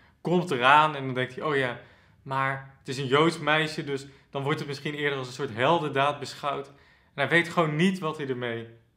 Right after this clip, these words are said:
aan moet. Hij wikt en weegt. En luister ook nog eens naar zijn naam. Bert Albrecht. Albrecht.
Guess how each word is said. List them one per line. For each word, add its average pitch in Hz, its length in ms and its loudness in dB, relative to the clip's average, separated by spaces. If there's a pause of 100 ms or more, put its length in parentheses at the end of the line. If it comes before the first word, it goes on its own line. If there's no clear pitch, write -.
(140)
aan 117 280 -10
moet. 107 360 -18 (520)
Hij 98 100 -12
wikt - 400 -16 (200)
en 143 180 -14
weegt. - 400 -20 (180)
En 127 140 -6
luister 127 320 0
ook 143 180 -4
nog 143 140 -2
eens 123 160 -2
naar 117 160 0
zijn 113 160 -6
naam. 107 320 -4 (320)
Bert 127 500 0 (460)
Albrecht. 117 840 -2 (580)
Albrecht. 123 1600 -2